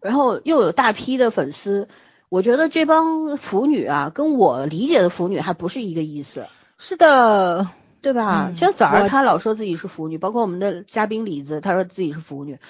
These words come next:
Speaker 1: 我觉得他们可能对
Speaker 2: 我们是看真正的耽美。
Speaker 1: 对，他，他们是看耽美的，他们不看耽改的。
Speaker 2: 嗯。
Speaker 1: 对，对耽改有一定的抵触，我觉得原因可能跟我一样，我是不怎么看耽美，更不愿意看耽改。所以呢，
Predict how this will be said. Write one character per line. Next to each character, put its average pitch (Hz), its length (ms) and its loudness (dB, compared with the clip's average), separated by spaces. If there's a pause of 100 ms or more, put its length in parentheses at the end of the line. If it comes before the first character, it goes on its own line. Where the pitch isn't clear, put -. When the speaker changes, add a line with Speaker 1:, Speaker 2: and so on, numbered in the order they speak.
(200)
Speaker 1:
我 196 100 0
觉 233 100 2
得 294 60 2
他 339 200 -2
们 339 100 2
可 226 80 8
能 - 20 6
对 208 60 8
Speaker 2:
我 240 40 8
们 - 20 8
是 330 100 6
看 262 240 8
真 359 100 6
正 480 120 12
的 269 80 10
耽 233 200 10
美。 208 200 6 (120)
Speaker 1:
对， 262 380 8 (100)
他， 370 240 0
他 403 160 0
们 392 120 2
是 311 100 -4
看 311 180 0
耽 339 260 2
美 196 260 -2
的， 131 180 -4
他 - 140 -2
们 320 140 4
不 220 160 -4
看 294 260 -2
耽 202 200 -4
改 170 260 -6
的。 120 220 -14 (260)
Speaker 2:
嗯。 170 280 -14 (280)
Speaker 1:
对， 190 440 0
对 320 140 0
耽 339 180 2
改 247 160 4
有 180 120 4
一 165 40 0
定 254 180 -4
的 233 80 -2
抵 165 200 -8
触， - 180 -8
我 185 100 0
觉 202 140 -2
得 269 80 -2
原 226 180 0
因 294 100 0
可 - 140 -4
能 156 140 -4
跟 220 100 -4
我 190 100 -4
一 123 80 -10
样， 151 280 -4
我 165 100 0
是 359 220 0
不 403 180 2
怎 190 100 -4
么 139 120 -8
看 208 180 -8
耽 202 160 -4
美， 156 260 -10
更 262 160 -2
不 165 80 -8
愿 165 200 -4
意 - 20 -12
看 139 220 -10
耽 139 180 -12
改。 135 220 -12 (420)
所 247 140 2
以 269 120 2
呢， 180 300 2